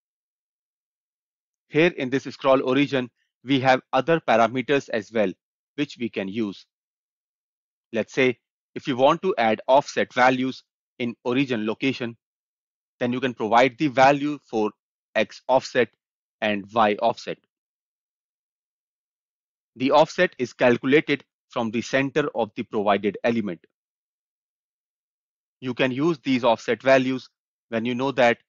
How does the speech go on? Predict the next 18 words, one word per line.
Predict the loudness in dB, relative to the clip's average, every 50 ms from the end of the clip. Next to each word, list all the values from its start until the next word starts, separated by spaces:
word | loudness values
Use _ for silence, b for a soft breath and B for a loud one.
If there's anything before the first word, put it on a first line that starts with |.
| _ _ _ _ _
the | -10 -10
screen | -10 -8 -2 2 2 2 2
must | 2 -2 -4 -4 _ -8
be | -8 -8
scrolled | -8 -8 -4 0 2 2 2 0 _ _ _ _ _ _ 0
offset | 2 2 2 2 -2 -6 -6 -6 -4 -6
away | -4 -2 0 0 -2 -2 -4 _ _ _ _ _ _
from | -2 -2 -2 -2 -4 _ -2
a | -2 -2 -2
specific | -4 -8 -12 -12 -12 -12 -14 -14 -14 _ _ -6
element. | -4 -4 -2 -4 -6 -10 -14 _ _ _ _ _ _ _ _ _ _ _ _ _ _ _ _ _ _ _ _ _ _ _ _ _ _ _ _ _ _ _ _ _ _ _ _ _ _ _ _ _ _ _ _
So | -10 -6
when | -2 -2 -2 0
we | 0 -2
use | -2 0 0 0 0 -2 -2
these | -2 -2 -2 0 2
offset | 0 0 0 -2 -8 -8 0
values, | 4 4 4 4 4 0 -2 -2 -6